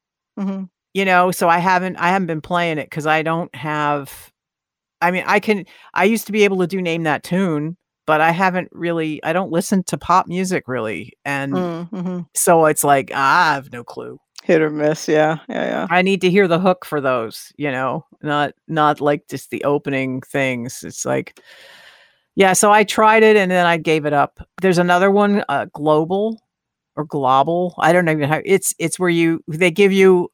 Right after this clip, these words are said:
Speaker 2: the out, basically the silhouette of the country.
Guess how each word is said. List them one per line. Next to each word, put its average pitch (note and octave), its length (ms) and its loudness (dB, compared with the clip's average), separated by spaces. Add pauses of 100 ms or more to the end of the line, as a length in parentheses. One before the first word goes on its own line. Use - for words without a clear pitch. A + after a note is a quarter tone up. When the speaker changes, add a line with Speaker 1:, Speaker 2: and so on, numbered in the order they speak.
(400)
Speaker 2:
the D#3 580 -6 (340)
out, E3+ 340 2 (340)
basically G3+ 400 4
the D#3 180 0
silhouette F#3 680 2
of D3 120 -4
the D3 100 -2
country. F3 640 -4